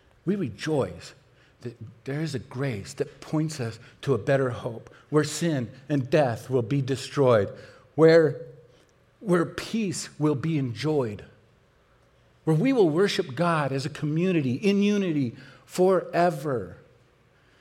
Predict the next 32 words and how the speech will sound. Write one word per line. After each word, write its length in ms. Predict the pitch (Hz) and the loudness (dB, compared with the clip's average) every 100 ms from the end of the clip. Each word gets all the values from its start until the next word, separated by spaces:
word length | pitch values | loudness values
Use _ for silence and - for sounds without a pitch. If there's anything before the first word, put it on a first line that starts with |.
| _ _ _ _ _ _ _ _ - | _ _ _ _ _ _ _ _ -18
And 100 | 117 | -8
people, 260 | 202 202 | -8 -6
how 260 | 120 - 226 | -8 -4 -4
can 260 | 233 190 156 | -4 -4 -2
we 120 | 135 | -2
not 320 | 127 139 135 | -2 -6 -6
be 100 | 147 | -8
compelled 800 | 147 139 135 - 143 123 101 - - _ _ | -6 -10 -10 -10 -6 -6 -8 -10 -20 _ _
to 120 | - 120 | -10 -8
share 320 | - 120 113 | -2 -2 -2
this? 360 | 95 - - - _ _ _ _ _ _ | -4 -14 -18 -20 _ _ _ _ _ _
How 140 | 185 | -8
could 180 | 190 170 | -6 -2
we 120 | 147 | -2
not 380 | 120 135 190 151 | 0 -2 -4 -4
be 80 | 143 | -6
compelled 500 | 143 123 131 113 110 - - - | -6 -8 -2 -2 -2 -10 -20 -10
to 80 | 123 | -8
share 380 | 120 - 123 113 | -6 -4 -2 -2
this? 240 | 107 104 - _ _ _ _ | -4 -6 -16 _ _ _ _
And 120 | 175 | -4
how 160 | 170 233 | 0 0
is 100 | 220 | 2
this 240 | 202 - - - _ | 0 -2 -12 -20 _
something 800 | - - 214 226 - 175 156 147 - | -14 -4 -2 -2 -2 0 0 -2 -4
that 140 | 165 165 | -4 0
the 80 | |
next 260 | 165 175 165 | 0 -2 -4
generation 680 | - 180 165 160 156 151 151 | -4 -2 2 0 0 -4 -4
would 140 | 147 | -2
not 400 | 139 151 202 202 | -2 -4 -6 -6
desire? 720 | 170 143 160 190 208 101 85 | -8 -4 -4 -4 -8 -10 -12